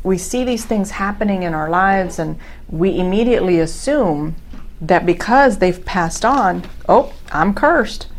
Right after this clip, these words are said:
I'm cursed." And we definitely have to be careful with that. Um, I'll tell you why, but before I do, I just want to remind you that you are tuned in to Teresa Lusk Ministries.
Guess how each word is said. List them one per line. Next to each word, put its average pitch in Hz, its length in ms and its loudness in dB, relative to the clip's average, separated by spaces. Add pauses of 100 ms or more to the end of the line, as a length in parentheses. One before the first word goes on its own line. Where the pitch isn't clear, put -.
(380)
I'm 202 260 2
cursed." 302 560 4 (1120)
And 175 420 4 (100)
we 190 240 2
definitely 208 840 2
have 185 480 -2
to 190 100 -4
be 170 160 2
careful 160 560 -2
with 151 200 -4
that. - 360 -2 (600)
Um, 165 440 2
I'll 185 160 4
tell 233 300 2
you 226 180 0
why, 147 520 2 (120)
but 170 240 4
before 214 320 4
I 202 200 4
do, 185 320 4
I 175 120 6
just 196 220 -4
want 208 100 0
to 190 60 0
remind 160 440 0
you 240 120 -2
that - 160 -2
you 190 180 2
are 156 140 4
tuned 165 360 -2
in 233 280 2
to 165 180 -2
Teresa 165 420 0
Lusk 156 380 -2
Ministries. 165 760 -4